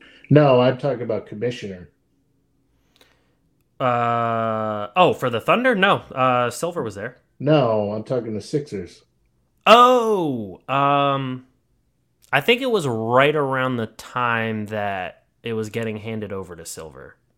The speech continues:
Speaker 2: or it was Sil-, one of Silver's first few seasons. He's
Speaker 1: I
Speaker 2: been the
Speaker 1: miss
Speaker 2: commissioner for a while now.
Speaker 1: I know. I miss David Stern.
Speaker 2: I know. David Stern was great.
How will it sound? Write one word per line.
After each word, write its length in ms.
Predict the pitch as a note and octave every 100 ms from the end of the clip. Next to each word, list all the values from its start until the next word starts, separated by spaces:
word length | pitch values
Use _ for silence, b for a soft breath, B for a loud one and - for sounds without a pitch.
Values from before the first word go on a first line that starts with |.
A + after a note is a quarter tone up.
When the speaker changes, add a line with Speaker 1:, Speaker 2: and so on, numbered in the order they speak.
| -
Speaker 2:
or 140 | B2
it 60 | B2
was 140 | B2
Sil-, 240 | - C#3 C#3
one 180 | C3+
of 100 | C3+
Silver's 380 | C3 C3 A#2+ A2
first 320 | - A#2 G#2+
few 180 | - G#2+
seasons. 540 | F#2+ G2 D2+ _ - _ _ _ _ _ _ _ _ _ _ _ _ _ _ _ _ _ _ _ _ _
He's 180 | - D#3+
Speaker 1:
I 40 |
Speaker 2:
been 100 | G#2+
the 60 | G2
Speaker 1:
miss 100 | F#2
Speaker 2:
commissioner 380 | G2 G2+ D#2 -
for 160 | -
a 60 | D#2
while 360 | B1+ F2+ G2 -
now. 360 | G1+ - - A2
Speaker 1:
I 40 |
know. 400 | G2+ F#2+ F#2+ F#2 -
I 80 | A#2
miss 240 | G#2+ -
David 320 | G2+ F2+ F2
Stern. 420 | - - F#2 F#2+ - _ _ _ _ _ _ _ _ _ _ _
Speaker 2:
I 120 | G#2
know. 160 | G2+ E2+
David 300 | F#2+ G2+ A2
Stern 280 | - F#2 E2
was 120 | D#2
great. 300 | - D2